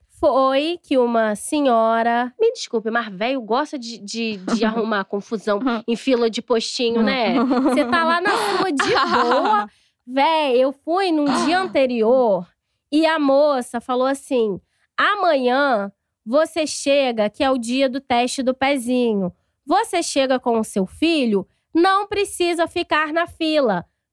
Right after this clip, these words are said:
Speaker 1: Pede para me chamar que a gente já vai coletar, fazer, fazer o teste." No dia seguinte, tava chovendo. Como eu moro mu-, a gente mora, minha mãe, né, morava muito perto do postinho,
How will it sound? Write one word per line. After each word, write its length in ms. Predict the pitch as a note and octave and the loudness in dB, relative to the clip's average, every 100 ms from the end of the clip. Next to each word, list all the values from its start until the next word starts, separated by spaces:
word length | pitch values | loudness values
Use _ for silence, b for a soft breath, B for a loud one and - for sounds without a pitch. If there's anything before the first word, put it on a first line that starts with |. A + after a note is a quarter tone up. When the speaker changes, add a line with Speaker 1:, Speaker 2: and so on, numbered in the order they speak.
| _ | _
Speaker 1:
Pede 380 | - D#4+ E4 D4+ | 0 0 0 -4
para 260 | D4 B3+ A#3+ | -4 -2 -2
me 100 | A#3 | -4
chamar 560 | - A3+ A#3+ C#4+ D4+ - | -4 -2 0 0 -2 -4
que 100 | D#4+ | -2
a 80 | |
gente 340 | D4+ C4+ C4+ D4 | 0 0 -2 -2
já 120 | D4+ | -2
vai 220 | C#4 B3 | 0 -2
coletar, 640 | B3+ D4 D4 D4 C4 A#3+ C4 _ _ _ | 0 0 0 0 0 0 -2 _ _ _
fazer, 380 | - C#4+ C4 C4 - | -2 0 2 0 -2
fazer 240 | - C4 C4 | -2 0 0
o 80 | D4+ | 0
teste." 640 | F4 D#4 B3 - - G3+ _ _ _ _ - | 0 0 0 -4 -8 -10 _ _ _ _ -2
No 200 | F#4 A4+ | 2 2
dia 280 | D4 D4 D4+ | 0 0 0
seguinte, 720 | - A#3+ C#4+ E4+ D4+ - A#3+ | -2 -2 0 0 -2 -4 -6
tava 320 | - C#4 C4+ | -2 0 0
chovendo. 760 | C4+ - A#4+ E4 D4 D4 D#4 D#4 b _ | -2 -2 0 2 2 2 -2 -6 b _
Como 240 | - G#4 G#4+ | -2 0 0
eu 80 | |
moro 240 | F4+ D#4+ D#4 | 0 2 2
mu-, 120 | C#4+ | 0
a 120 | B3 B3 | 0 0
gente 260 | C4 C4 | -2 -2
mora, 340 | C#4+ B3 A#3 G#3 | 0 2 2 0
minha 200 | A3+ A#3+ | 0 0
mãe, 260 | A3+ G3 | 2 2
né, 140 | G3 G#3 | 2 2
morava 280 | A3+ A3+ | 0 0
muito 220 | A#3+ A3+ A#3+ | 0 -2 -2
perto 340 | A3+ A#3 A3+ | -2 -2 -4
do 80 | A3 | -4
postinho, 800 | A#3 A3 - F4+ F#4 A#3+ G3 | 0 -2 -2 -2 0 0 -2